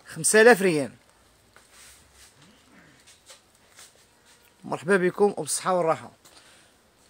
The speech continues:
كاين هاد الفراقات راه حنا وفرناهم لكم في جميع اللوانات، ستين درهم، ستين درهم،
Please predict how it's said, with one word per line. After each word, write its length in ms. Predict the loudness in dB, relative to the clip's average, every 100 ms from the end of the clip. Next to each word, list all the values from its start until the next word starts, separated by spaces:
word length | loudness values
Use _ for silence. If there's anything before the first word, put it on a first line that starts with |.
| _ _ _
كاين 240 | -6 -2 0
هاد 120 | 0
الفراقات 640 | 0 2 2 2 0 0
راه 100 | -2
حنا 180 | -2 -2
وفرناهم 440 | -2 -2 -2 0 0
لكم 220 | -2 -4
في 60 |
جميع 640 | 0 2 2 0 2 2 2
اللوانات، 560 | 2 2 2 0 -2 -6 -16 _ -16
ستين 460 | -6 -6 -4 -2 2
درهم، 360 | 2 0 -4 -8 -20 -20 -16 -16 -16 -20 -10
ستين 460 | -6 -4 0 2
درهم، 400 | 4 4 4 0